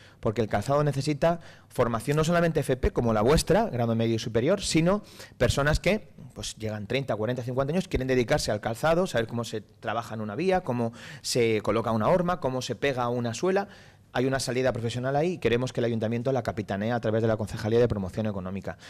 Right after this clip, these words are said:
Podemos hacer cosas, no las grandes cosas, que evidentemente son programas autonómicos y nacionales, pero bueno, ahí está nuestro compromiso. Yo soy profe, con lo cual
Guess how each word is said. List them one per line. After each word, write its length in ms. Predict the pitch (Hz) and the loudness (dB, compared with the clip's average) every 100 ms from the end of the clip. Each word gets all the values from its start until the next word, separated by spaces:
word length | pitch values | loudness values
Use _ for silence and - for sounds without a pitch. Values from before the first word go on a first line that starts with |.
| - - | -20 0
Podemos 320 | 131 160 175 | 2 2 0
hacer 260 | 165 160 | 0 0
cosas, 520 | 202 214 208 233 - - 123 | 2 2 4 2 -2 -12 -10
no 320 | 131 135 139 | -2 0 2
las 220 | 135 117 | 0 -2
grandes 360 | 139 143 131 - | -2 -2 -4 -2
cosas, 380 | 165 156 120 | -2 -2 -6
que 200 | - 113 | -4 -4
evidentemente 460 | 101 107 117 127 120 | -2 -4 -2 -2 -2
son 160 | 117 110 | -4 0
programas 520 | 113 117 113 113 - | 0 2 0 -2 -4
autonómicos 560 | 113 110 113 113 110 113 | -4 -2 0 0 -2 -4
y 40 | |
nacionales, 520 | 110 117 120 156 165 - - - | -6 -2 0 0 -2 -12 -20 -8
pero 140 | 110 117 | -2 0
bueno, 280 | 117 104 - | 0 -6 -4
ahí 100 | 127 | -2
está 160 | 123 | -2
nuestro 220 | 143 131 110 | -4 -4 -6
compromiso. 340 | 110 139 123 | -4 -4 0
Yo 100 | 107 | 0
soy 140 | 135 | 0
profe, 400 | 123 123 120 110 - | 0 0 -2 -8 -10
con 120 | 104 | -12
lo 80 | 101 | -6
cual 320 | 107 113 | -4 -6